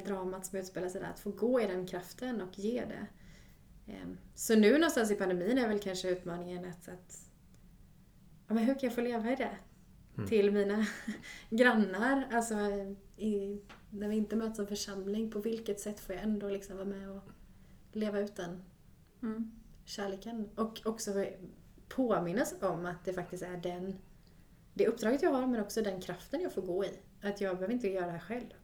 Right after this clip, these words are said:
Speaker 1: utan han har lovat att vara med.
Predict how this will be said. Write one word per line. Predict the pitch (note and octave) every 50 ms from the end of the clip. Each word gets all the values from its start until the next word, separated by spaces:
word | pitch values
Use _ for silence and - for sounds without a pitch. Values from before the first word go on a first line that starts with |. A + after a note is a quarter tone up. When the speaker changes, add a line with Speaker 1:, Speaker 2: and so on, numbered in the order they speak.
| - -
Speaker 1:
utan | - G3+ F#3+ - - F#3+ F#3 F#3 F#3 F3+ F3+ - - - - - - - - - - - - - - - - - -
han | - F3 F#3+ G#3
har | B3
lovat | C4 B3 F#3+ F3+ -
att | E3+ F3
vara | E3+ F3
med. | G3 G#3+ G#3